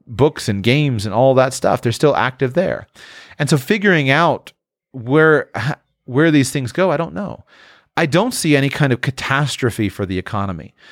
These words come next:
Uh, what I see is changes. That, that's always what happens. You, you almost never have catastrophe where everything falls apart and it goes back to the old way. What you see is massive changes.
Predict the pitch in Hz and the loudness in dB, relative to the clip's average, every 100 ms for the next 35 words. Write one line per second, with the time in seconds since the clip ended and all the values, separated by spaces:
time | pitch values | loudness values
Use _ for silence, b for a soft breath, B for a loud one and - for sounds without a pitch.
0 | B B B - 123 113 120 135 131 131 | B B B -4 -2 0 2 4 2 0
1 | - 185 131 110 120 113 104 - - 160 | -2 0 2 2 2 2 0 -4 -2 0
2 | 131 92 - - - _ _ _ _ _ | -2 -6 -12 -14 -20 _ _ _ _ _
3 | _ 110 135 127 - _ _ _ 127 113 | _ 0 2 2 -2 _ _ _ -16 -16
4 | _ _ _ _ - 135 147 151 156 139 | _ _ _ _ -4 0 2 2 2 2
5 | 120 107 120 101 90 113 123 123 139 135 | 0 -2 -4 -6 -10 -10 -4 -2 0 -2
6 | 127 131 151 180 139 131 127 127 - - | -2 0 0 0 0 -2 -2 -8 -8 -6
7 | 117 - - 92 80 76 107 B B B | -4 -6 -10 -10 -8 -8 -10 B B B
8 | B 131 135 123 117 113 - 139 139 127 | B 2 4 4 4 2 2 2 2 2
9 | 135 127 110 131 123 113 107 113 101 110 | 2 2 0 0 2 0 -2 0 2 0
10 | 107 110 110 101 98 107 101 131 - 190 | 0 -4 -2 -2 0 0 -2 -6 -8 -6
11 | 117 107 104 - 104 - 147 127 90 - | -6 -4 -6 -8 -12 -8 -6 -6 -10 -14
12 | - | -20